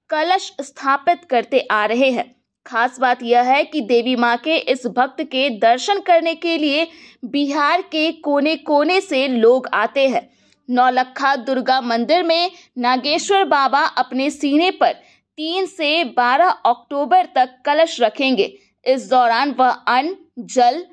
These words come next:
व अन्य क्रियाओं का त्याग रखेंगे। इस बीच जहानाबाद की भी तस्वीर आई है, जहां शारदीय नवरात्र को लेकर हर तरफ भक्ति का माहौल बना हुआ है।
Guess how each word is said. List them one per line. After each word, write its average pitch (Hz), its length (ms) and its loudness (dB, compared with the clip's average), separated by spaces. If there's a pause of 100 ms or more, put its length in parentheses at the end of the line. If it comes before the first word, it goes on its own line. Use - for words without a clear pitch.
(140)
व 240 120 -2
अन्य 294 440 0
क्रियाओं 269 500 0
का 262 280 0
त्याग 285 500 -4
रखेंगे। 196 600 0 (320)
इस 294 260 -6
बीच 381 340 -2 (460)
जहानाबाद 311 840 0
की 294 120 -2
भी 285 380 -2
तस्वीर 277 600 -2
आई 262 260 -2
है, 262 240 2
जहां 262 400 0
शारदीय 254 600 -2
नवरात्र 254 580 0
को 359 180 2
लेकर 320 480 0 (400)
हर 370 260 2
तरफ 311 340 2 (220)
भक्ति 269 460 -2
का 277 260 2
माहौल 254 500 2
बना 220 340 0
हुआ 240 320 2
है। 247 160 -6